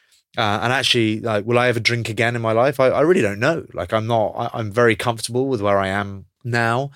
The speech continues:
I suspect after all these years, I'll never drink in the same way that I used to drink.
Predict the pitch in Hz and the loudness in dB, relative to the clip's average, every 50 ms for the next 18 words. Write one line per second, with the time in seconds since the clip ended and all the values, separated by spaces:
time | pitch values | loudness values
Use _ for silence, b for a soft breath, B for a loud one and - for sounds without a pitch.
0 | B B B B B B B B 107 107 - 120 - - 143 98 - 120 107 98 | B B B B B B B B 0 2 2 2 2 2 2 2 2 0 0 0
1 | - - 113 110 107 107 101 95 107 110 107 95 101 98 101 104 107 101 101 95 | 0 -2 -2 0 0 0 0 2 2 2 4 4 2 0 0 0 0 -2 -2 -4
2 | 92 - 110 110 107 104 92 - 101 95 92 - - 104 104 98 98 98 98 101 | -4 -2 -2 -2 -2 -4 -6 -8 -4 -2 0 0 0 0 -2 -2 -2 -2 0 0
3 | 101 104 113 104 101 98 95 95 92 95 101 101 - - - 107 - 120 139 147 | 2 0 0 0 -2 -2 -2 -2 -2 -4 -4 -4 -4 -4 -4 -4 -2 -2 -2 -4
4 | 139 - | -6 -12